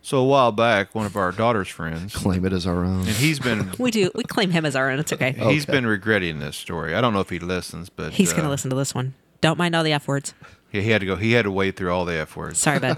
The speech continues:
Speaker 1: <laughs> He's eighteen now. He's
Speaker 3: It's
Speaker 1: a man.
Speaker 3: true. It's
Speaker 1: He's gonna
Speaker 3: true.
Speaker 1: have to deal with it.
Speaker 2: The storm of F words has passed.
Speaker 3: Yeah.
Speaker 1: <laughs> So this kid, right?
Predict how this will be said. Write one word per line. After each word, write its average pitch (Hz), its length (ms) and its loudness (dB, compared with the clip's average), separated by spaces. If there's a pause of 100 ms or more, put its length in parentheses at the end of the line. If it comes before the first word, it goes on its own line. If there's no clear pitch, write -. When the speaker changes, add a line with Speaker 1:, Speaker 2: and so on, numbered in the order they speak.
Speaker 1:
<laughs> 170 80 -8 (320)
He's 156 180 -6
eighteen 82 360 0
now. 73 220 -8 (120)
He's 123 160 0
Speaker 3:
It's 101 80 -2
Speaker 1:
a 95 40 -2
man. 87 140 0
Speaker 3:
true. 123 360 -2
It's - 120 -8
Speaker 1:
He's - 40 -6
gonna 110 100 2
Speaker 3:
true. - 40 -2
Speaker 1:
have - 40 -6
to 90 40 -14
deal 92 160 0
with 76 140 -8
it. - 60 -8
Speaker 2:
The 135 80 4
storm 123 600 2
of 107 180 0
F 127 260 4
words 110 300 2
has 117 140 2
passed. 123 360 2
Speaker 3:
Yeah. 139 220 4
Speaker 1:
<laughs> - 300 -8
So - 140 -4
this 196 160 -2
kid, 85 360 -2
right? 117 340 2